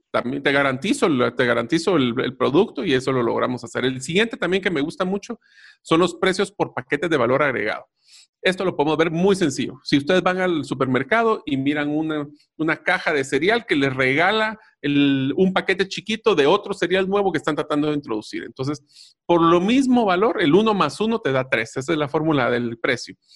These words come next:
Si tú estás co-, pagando por dos productos, te vamos a dar uno extra o te vamos a dar un valor extra que lo vas a hacer solo si lo armas en paquete o si lo armas en un, eh, en un grupo de integrado de lo que estamos tratando de venderte.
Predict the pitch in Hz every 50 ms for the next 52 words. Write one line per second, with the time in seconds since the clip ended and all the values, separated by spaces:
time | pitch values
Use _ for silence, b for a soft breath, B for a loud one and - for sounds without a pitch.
0 | b b b b - - 151 139 139 185 196 190 214 202 185 - - 170 - 175
1 | 170 180 180 175 156 143 139 - 131 123 127 131 165 190 185 - - 190 190 196
2 | 214 233 220 - - 233 - - b b b b - 143 143 151 175 185 - -
3 | 139 147 165 175 180 190 196 226 254 - - - - 254 233 185 156 - 131 127
4 | 147 156 165 160 - 147 139 147 165 175 175 156 147 139 139 156 180 190 190 190
5 | 208 - - - - 247 240 226 226 b b b b b - 156 139 139 160 160
6 | 170 175 208 202 - - 226 220 226 233 233 226 - 160 147 135 139 165 175 170
7 | - 160 139 139 123 - - 226 233 226 226 190 156 - 143 127 127 131 139 143
8 | 151 156 147 - - - 131 127 131 139 139 147 147 143 147 - _ _ _ -
9 | 135 127 123 123 123 123 156 175 - - - 143 143 170 185 196 190 185 233 262
10 | 277 - 254 233 - - _ _ _ 143 156 156 151 156 143 135 156 185 233 233
11 | 202 151 131 127 123 123 123 120 - 123 - - 143 151 147 - 123 - 131 131
12 | 139 131 120 110 110 113 113 113 107 -